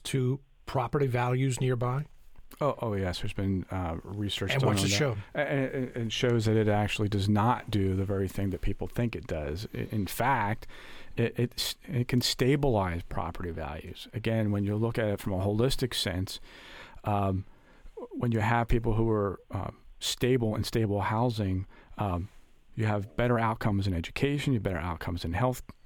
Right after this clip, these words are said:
Speaker 2: uh, care, and of course in employment. And so, um, and people wanna take care of the properties, um, and it, it just does not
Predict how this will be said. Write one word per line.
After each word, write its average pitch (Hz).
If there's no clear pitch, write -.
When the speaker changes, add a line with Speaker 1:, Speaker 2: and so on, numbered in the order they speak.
Speaker 2:
uh, 113
care, 113
and 127
of 117
course 107
in 107
employment. 107
And 98
so, 104
um, 95
and 104
people 117
wanna 110
take 104
care 101
of 104
the 107
properties, 107
um, 101
and 110
it, -
it 135
just 139
does 123
not 113